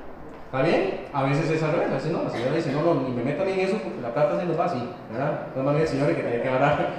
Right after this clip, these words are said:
<laughs> agarrar, este, el asunto, ¿verdad? Ahí le puse un principio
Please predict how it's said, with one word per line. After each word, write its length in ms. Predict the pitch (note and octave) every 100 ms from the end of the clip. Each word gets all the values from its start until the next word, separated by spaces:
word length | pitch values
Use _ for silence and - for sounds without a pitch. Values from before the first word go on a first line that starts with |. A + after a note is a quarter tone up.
| - - -
<laughs> 0 | E3+ D#3
agarrar, 600 | F#3 - C3 C3+ - - - -
este, 400 | D3 C#3 C3 C#3
el 80 | C#3
asunto, 380 | C3+ B2 G#2+ A2+
¿verdad? 240 | D3+ - - - -
Ahí 140 | A#3
le 140 | E4 E4+
puse 160 | E4
un 60 | E4
principio 420 | D4 C#4 -